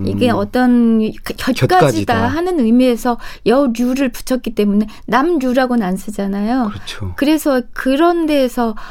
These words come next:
Speaker 1: 왔기 때문에 안 쓴 지는 꽤 됐죠. 그거는 구십 년대도 이미 안 썼죠.
Speaker 2: 근데 이, 이 그야말로 이제 백 세가 팔릴 그 어마어마한 책을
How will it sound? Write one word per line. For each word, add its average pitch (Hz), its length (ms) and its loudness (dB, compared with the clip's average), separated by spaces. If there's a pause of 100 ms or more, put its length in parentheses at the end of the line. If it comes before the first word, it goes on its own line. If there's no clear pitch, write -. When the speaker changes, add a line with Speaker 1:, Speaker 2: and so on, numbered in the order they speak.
Speaker 1:
왔기 220 260 -4
때문에 233 600 2 (440)
안 247 240 0
쓴 381 280 0
지는 226 720 0 (220)
꽤 453 140 4
됐죠. 214 360 -2
그거는 208 440 -2
구십 254 280 -2
년대도 226 440 2
이미 196 160 0
안 151 140 -6
썼죠. - 400 -10 (960)
Speaker 2:
근데 160 200 2
이, 131 200 2 (300)
이 143 320 2 (120)
그야말로 127 640 4 (240)
이제 107 180 0 (100)
백 - 200 -2
세가 156 680 4
팔릴 127 640 0 (180)
그 110 180 2
어마어마한 127 540 4
책을 113 600 0